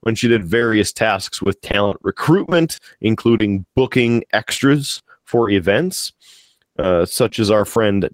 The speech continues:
Danny Duggan. Big shout out to Mister Duggan from, uh, up north in Winnipeg, and, uh, glad to see that he is doing well and, uh,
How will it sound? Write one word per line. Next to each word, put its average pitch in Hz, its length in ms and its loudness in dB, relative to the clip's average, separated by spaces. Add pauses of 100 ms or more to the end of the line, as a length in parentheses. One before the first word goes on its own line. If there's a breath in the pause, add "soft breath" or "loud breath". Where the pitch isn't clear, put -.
Danny 113 360 0
Duggan. 117 420 2 (240)
Big 107 240 0
shout 104 340 2
out 113 220 2 (200)
to 113 360 0
Mister 131 400 0
Duggan 147 580 2 (520 loud breath)
from, 117 340 0
uh, 107 140 2
up 104 280 0
north 110 320 2
in 98 140 -4
Winnipeg, 117 720 2
and, 87 460 -2
uh, 82 220 -2 (160)
glad 101 280 2
to 92 60 -4
see 104 220 2
that 92 180 2
he 101 240 2
is 90 260 0 (880 soft breath)
doing 107 420 2
well 90 440 0
and, 87 420 -2
uh, 85 220 2